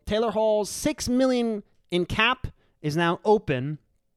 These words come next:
and he can return for the playoffs. So that's how Bruins are able to add a couple more players. It's kind of a loophole in the system. I'm still surprised this is allowed in the N H L, to be honest. And they also lost Nick Foligno to injury.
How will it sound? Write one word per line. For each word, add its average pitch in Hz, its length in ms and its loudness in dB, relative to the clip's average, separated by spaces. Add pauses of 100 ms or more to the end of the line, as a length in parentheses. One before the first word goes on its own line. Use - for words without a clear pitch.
(360)
and 165 100 0
he 190 120 4
can 180 140 0
return 185 420 2
for 175 120 -2
the 165 80 2
playoffs. 160 400 0
So 165 100 -4
that's 190 180 -4
how 208 80 4
Bruins 175 320 6
are 170 40 4
able 165 160 2
to - 160 -6
add 185 180 2
a - 40 -4
couple 156 240 -4
more 151 140 4
players. 147 320 2
It's - 100 -14
kind 247 140 2
of 240 80 2
a 226 40 8
loophole 214 560 6
in 160 60 4
the 165 80 4
system. 175 580 -2 (500)
I'm 160 120 2
still 233 200 2
surprised 170 640 2
this - 280 -4 (160)
is 156 160 0
allowed 151 480 4
in 143 80 0
the 131 140 0
N 135 60 0
H 127 200 -2
L, 135 140 0
to 120 100 -14
be 117 100 -8
honest. 117 540 -10 (960)
And 190 340 4
they 208 60 6
also 226 240 6
lost 214 240 6
Nick 226 100 0
Foligno 175 640 2 (500)
to - 160 -4
injury. 160 480 2